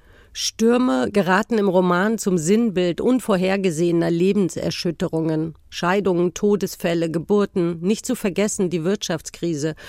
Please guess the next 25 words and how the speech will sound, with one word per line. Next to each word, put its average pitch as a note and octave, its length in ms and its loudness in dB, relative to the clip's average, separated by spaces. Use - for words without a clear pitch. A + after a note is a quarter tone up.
von F#3 220 -2
zweitausendacht. F3 1300 -4
Doch A3+ 140 0
davon B3 400 -2
lässt A3+ 220 -2
sich A#3 140 -4
der F#3 180 -2
Autor G#3+ 320 -2
seinen F3+ 280 0
Humor G3+ 360 2
nicht F3+ 280 -2
verderben. D#3+ 840 -2
Immer A#3+ 280 2
wieder A3+ 240 0
überzeugt G3 580 -2
sein E3 180 -2
trotz - 360 -6
der E3+ 100 -4
vorgeführten G3 840 -2
Härten F#3 540 -2
unterhaltsamer F#3+ 720 -2
Roman E3+ 480 0
mit E3+ 180 -4
komischen F#3+ 560 -2
Einfällen. E3 800 -4